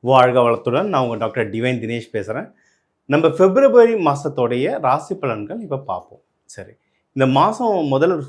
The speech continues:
சூப்பரான மாசங்க. ஏன்னா, முதல் தேதியே நம்மளுக்கு வந்து தைப்பூசத்தோட ஆரம்பிக்குது.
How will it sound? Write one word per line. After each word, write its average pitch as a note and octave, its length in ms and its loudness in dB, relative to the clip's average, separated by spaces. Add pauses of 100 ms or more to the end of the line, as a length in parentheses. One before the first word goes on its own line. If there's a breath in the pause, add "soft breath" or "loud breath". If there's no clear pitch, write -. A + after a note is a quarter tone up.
(160)
சூப்பரான F3 340 0
மாசங்க. B2+ 300 -4
ஏன்னா, A#2+ 240 -6
முதல் D#3+ 500 -4
தேதியே D#3 520 -4
நம்மளுக்கு C#3+ 220 -6
வந்து B2+ 240 -6
தைப்பூசத்தோட B2 760 -8
ஆரம்பிக்குது. G#2 560 -8